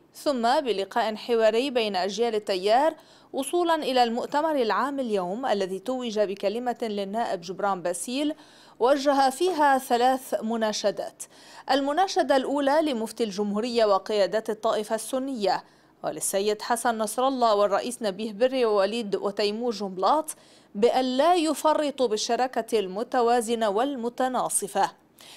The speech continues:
المناشدة الثانية للبطريرك الراعي ليجمع القيادات السياسية المسيحية، لأن الوقت ليس للمزايدات والعدائية التي يظهرها البعض، فمسار التناحر السياسي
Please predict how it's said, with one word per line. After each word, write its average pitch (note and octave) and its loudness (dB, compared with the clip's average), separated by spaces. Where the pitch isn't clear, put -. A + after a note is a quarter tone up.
المناشدة D4 0
الثانية C4+ 0
للبطريرك A#3 0
الراعي B3 2
ليجمع G#3+ 2
القيادات G3+ 0
السياسية A3+ -2
المسيحية، A#3 0
لأن A3 0
الوقت G#3 0
ليس A#3+ 0
للمزايدات G#3 0
والعدائية G3+ 0
التي G#3 -4
يظهرها A3+ -2
البعض، C4 0
فمسار G#3 0
التناحر G#3+ -2
السياسي A3 -2